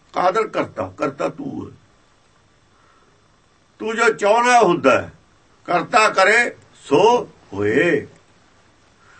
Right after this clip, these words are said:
ਕੁਦਰਤ ਤਾਂ ਉਹਦੀ ਕਲਾ ਦਾ ਹੋਈ ਹੈ, ਉਹਦੀ ਸ਼ਕਤੀ ਦਾ ਨਾਮ ਹੈ, ਉਹਦੀ ਇੱਛਾ ਸ਼ਕਤੀ ਦਾ ਨਾਮ ਹੈ ਕੁਦਰਤ।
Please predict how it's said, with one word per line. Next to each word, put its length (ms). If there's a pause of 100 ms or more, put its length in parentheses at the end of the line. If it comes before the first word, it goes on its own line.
(2500)
ਕੁਦਰਤ 340
ਤਾਂ 100
ਉਹਦੀ 300
ਕਲਾ 360
ਦਾ 120
ਹੋਈ 420
ਹੈ, 440 (380)
ਉਹਦੀ 180
ਸ਼ਕਤੀ 380
ਦਾ 120
ਨਾਮ 240
ਹੈ, 540 (2500)
ਉਹਦੀ 180
ਇੱਛਾ 260
ਸ਼ਕਤੀ 360
ਦਾ 120
ਨਾਮ 300
ਹੈ 60
ਕੁਦਰਤ। 520